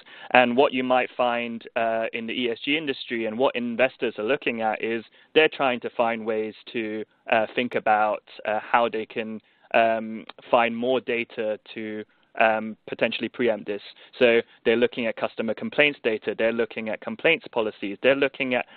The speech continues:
many more issues, uh, m-, many more pieces of data to try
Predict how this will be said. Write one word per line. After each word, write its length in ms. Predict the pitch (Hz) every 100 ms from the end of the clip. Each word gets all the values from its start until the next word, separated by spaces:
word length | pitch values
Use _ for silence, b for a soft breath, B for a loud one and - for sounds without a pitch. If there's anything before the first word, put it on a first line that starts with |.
| B -
many 300 | 160 170 151
more 340 | 127 127 123 120
issues, 500 | 117 - 110 110 107 - b -
uh, 120 | 123 120
m-, 200 | 113 -
many 320 | 139 147 160
more 240 | 139 131 127
pieces 360 | 127 120 117
of 140 | 110 -
data 480 | 110 110 - 107 107 b -
to 80 | 127
try 500 | - 120 120 120